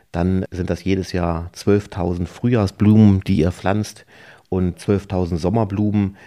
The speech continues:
die gepflanzt werden müssen in unserer schönen Stadt. Ihr pflanzt an die fünfzig Bäume, so jedenfalls im letzten Jahr,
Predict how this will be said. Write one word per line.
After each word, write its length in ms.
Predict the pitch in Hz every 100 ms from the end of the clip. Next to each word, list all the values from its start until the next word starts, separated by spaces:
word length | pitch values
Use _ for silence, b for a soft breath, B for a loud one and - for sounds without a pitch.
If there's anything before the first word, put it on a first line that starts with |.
| -
die 60 | 107
gepflanzt 480 | 101 - 101 110 -
werden 200 | 95 98
müssen 200 | 101 101
in 120 | 90
unserer 220 | 92 90
schönen 320 | - 95 95
Stadt. 260 | - 98 -
Ihr 120 | 101 92
pflanzt 460 | - 101 107 -
an 160 | 90 107
die 260 | 101 95 87 b b b b
fünfzig 720 | - 131 131 - 101 87 -
Bäume, 720 | 95 85 104 151 147 135 127
so 140 | 98 98
jedenfalls 440 | 98 92 92 87
im 80 | 90
letzten 380 | 101 - - 110
Jahr, 340 | 98 98 95